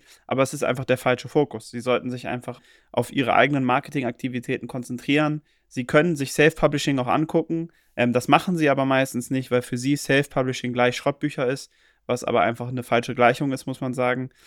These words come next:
Und wenn sie da mehr Fokus drauf legen würden und auch Self-Publishing ernst nehmen würden und se-, schauen würden, was sie davon lernen können wieder,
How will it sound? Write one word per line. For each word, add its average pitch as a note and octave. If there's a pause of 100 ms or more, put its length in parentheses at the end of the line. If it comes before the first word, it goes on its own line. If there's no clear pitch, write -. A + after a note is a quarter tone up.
(200)
Und -
wenn C3
sie D#3+
da C#3
mehr C#3
Fokus D#3+
drauf A2+
legen A#2+
würden B2
und A#2
auch A#2+
Self-Publishing C3+
ernst F3
nehmen A#2+
würden A#2+
und A#2+
se-, -
schauen D3
würden, C3
was C3
sie C#3+
davon C3
lernen D3+
können A#2+
wieder, C3